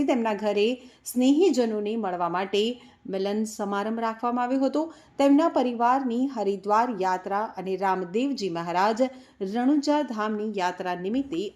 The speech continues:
આ પ્રસંગ રાખવામાં આવ્યો હતો. આ પ્રસંગમાં ઘણા વર્ષોથી રણુજા ધામની પદયાત્રા કરતા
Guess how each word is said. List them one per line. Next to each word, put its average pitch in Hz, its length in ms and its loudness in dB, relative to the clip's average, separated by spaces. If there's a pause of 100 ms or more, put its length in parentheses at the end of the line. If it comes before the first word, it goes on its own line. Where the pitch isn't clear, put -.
આ 196 100 -4
પ્રસંગ 233 460 -6
રાખવામાં 175 500 -6
આવ્યો 147 160 -8
હતો. - 220 -12 (480)
આ 190 40 2
પ્રસંગમાં 320 600 2
ઘણા 233 240 0
વર્ષોથી 226 640 -4
રણુજા 196 520 -4
ધામની 190 440 -6
પદયાત્રા 185 640 -4
કરતા 202 500 0